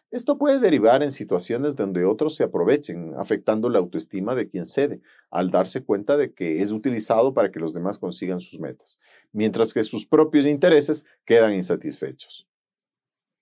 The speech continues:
De acuerdo con Seith, eh, la estrategia acomodativa puede ser recomendable cuando se reconoce un error y se busca ser escuchado, aprender y mostrar razonabilidad.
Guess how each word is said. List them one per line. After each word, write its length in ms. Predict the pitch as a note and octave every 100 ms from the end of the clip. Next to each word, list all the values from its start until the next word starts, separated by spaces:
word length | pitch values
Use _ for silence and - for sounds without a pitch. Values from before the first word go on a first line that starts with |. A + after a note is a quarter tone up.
| _ _ _ _ _ _ _ _ _ _ _ _ _ _
De 180 | - C#3+
acuerdo 400 | D3 G3+ G#3+ -
con 260 | D3+ A#2 G2+
Seith, 540 | - - - B2+ C3+ _ _ _ _ _
eh, 180 | F#2+ F#2
la 100 | A2
estrategia 540 | A2 C3+ - D#3+ D#3+ D#3
acomodativa 720 | D3 A#2+ A2 G#2+ C3 C#3+ D3
puede 240 | B2+ B2+
ser 200 | B2 B2
recomendable 840 | C3 - A#2 G2+ F#2+ F#2 G2+ C3 C#3
cuando 440 | A2+ A#2 F#2 - _ _ _
se 220 | - A#2
reconoce 520 | G#2+ A2 G2+ G#2 -
un 100 | D3
error 360 | D#3+ C#3+ C#3+ E3+
y 120 | C#3+
se 160 | C3+ F2+
busca 280 | F#2 G2
ser 160 | F#2 F2+
escuchado, 640 | F2 - A2+ C#3+ C#3+ E3 - _ _ _ _ _ _ _
aprender 540 | G#2 G2+ G#2 F#2+ B2 D3
y 80 | A2
mostrar 380 | G2 - G2 F2+
razonabilidad. 840 | F#2 - F#2 F#2 F#2+ A2 D#3+ F3+